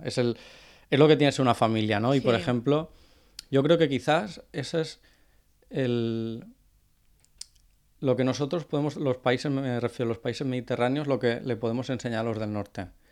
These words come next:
Speaker 1: Nosotros
Speaker 2: Mm.
Speaker 1: muchas veces se nos o-, se nos acusa a la parte del sur de muchas cosas, pero sí que actuamos como familia. Es decir, cuando
Speaker 2: Mm.
Speaker 1: uno de nosotros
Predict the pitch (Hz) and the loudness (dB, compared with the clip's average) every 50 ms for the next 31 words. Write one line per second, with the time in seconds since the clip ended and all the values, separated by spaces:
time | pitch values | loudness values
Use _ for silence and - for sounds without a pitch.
0 | _ _ _ _ - - - _ - 127 107 123 120 147 143 147 143 139 - 147 | _ _ _ _ -20 -20 -20 _ -8 -6 -2 -2 0 2 2 2 2 0 0 -2
1 | 127 123 127 127 - 165 120 131 131 120 113 - 123 107 - _ _ _ - - | -2 -2 -2 -4 -4 -6 -6 -4 -6 -6 -6 -6 -8 -12 -12 _ _ _ -20 -14
2 | - - 123 110 104 107 101 - 120 117 131 127 110 120 117 107 - 117 101 - | -8 -6 -6 -4 -2 -2 -2 -2 -2 0 0 0 2 0 0 0 -2 -4 -4 -4
3 | - 143 135 123 117 117 110 - 104 101 - 110 98 104 101 92 - _ - - | -4 -2 -2 -2 -4 -6 -8 -8 -10 -8 -10 -12 -10 -10 -12 -12 -14 _ -20 -20
4 | - _ _ _ - - 120 117 - - 139 123 156 143 135 - 143 131 123 131 | -20 _ _ _ -2 0 0 0 0 -2 -4 -2 -2 -2 -2 0 0 0 2 0
5 | 139 143 143 - - 135 120 110 - 113 104 104 104 104 101 104 104 110 101 - | 0 -2 -4 -6 -6 -4 -4 -4 -4 -4 -6 -4 -4 -6 -6 -6 -6 -6 -6 -8
6 | 117 185 - 113 107 110 120 131 135 139 139 139 135 120 - 135 120 - 131 131 | -6 -4 -4 -2 -2 0 0 0 0 0 -2 -2 -4 -4 -6 -6 -4 -2 -2 -2
7 | 131 131 - | -2 -2 -6